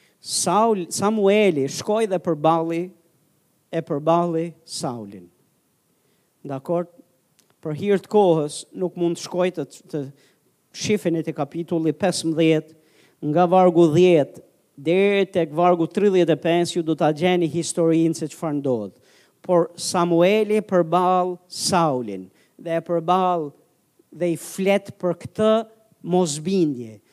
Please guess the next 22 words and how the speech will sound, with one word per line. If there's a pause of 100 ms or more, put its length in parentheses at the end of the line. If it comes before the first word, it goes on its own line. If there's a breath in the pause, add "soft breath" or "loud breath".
(140)
dhe
që
janë,
e, (640)
sepse
i
thot,
"Që
janë
blegër-,
që
janë
këto
blegrima? (1120)
Që
janë
këto
gjëra
që
jam
duke
dëgju?"